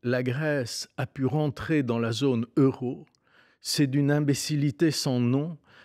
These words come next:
Euh, la Grèce avait la drachme. La drachme avait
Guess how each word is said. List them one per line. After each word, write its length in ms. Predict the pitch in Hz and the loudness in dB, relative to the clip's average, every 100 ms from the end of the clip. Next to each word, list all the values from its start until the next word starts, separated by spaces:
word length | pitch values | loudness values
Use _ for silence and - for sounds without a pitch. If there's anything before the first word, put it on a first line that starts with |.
| _ - | _ -6
Euh, 180 | 123 117 | -2 -2
la 160 | 120 123 | 0 -2
Grèce 340 | 123 147 - | 0 -2 -2
avait 160 | 123 131 | -2 0
la 160 | 113 | -2
drachme. 600 | 107 117 160 175 - 170 | -4 -4 -2 -4 -4 -4
La 160 | 123 117 | -2 -2
drachme 420 | 110 147 135 135 | -4 -6 -6 -4
avait 400 | 117 117 131 | -4 0 0